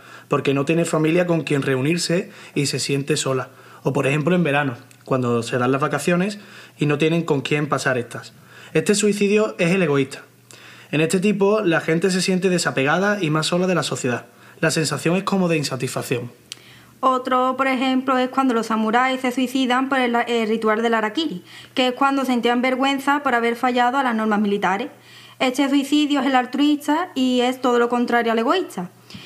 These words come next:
Speaker 2: En este, la persona pierde el sentido del yo y se introduce excesivamente dentro de un grupo. Se da sobre todo en civilizaciones antiguas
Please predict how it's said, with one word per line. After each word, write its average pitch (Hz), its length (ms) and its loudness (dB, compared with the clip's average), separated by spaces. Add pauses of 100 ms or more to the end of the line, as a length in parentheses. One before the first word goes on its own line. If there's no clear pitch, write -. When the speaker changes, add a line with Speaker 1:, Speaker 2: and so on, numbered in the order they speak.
(220)
Speaker 2:
En 254 160 2
este, 285 420 0
la 277 120 4
persona 269 380 2
pierde 262 200 0
el 247 40 -2
sentido 254 380 2
del 233 220 0
yo 302 360 2
y 277 140 0
se 254 80 0
introduce 240 380 0
excesivamente 262 840 0
dentro 233 340 0
de 226 40 2
un 247 120 2
grupo. 311 360 0 (560)
Se 269 220 0
da 262 160 4
sobre 294 240 2
todo 294 320 2
en 302 100 4
civilizaciones 247 600 2
antiguas 233 560 0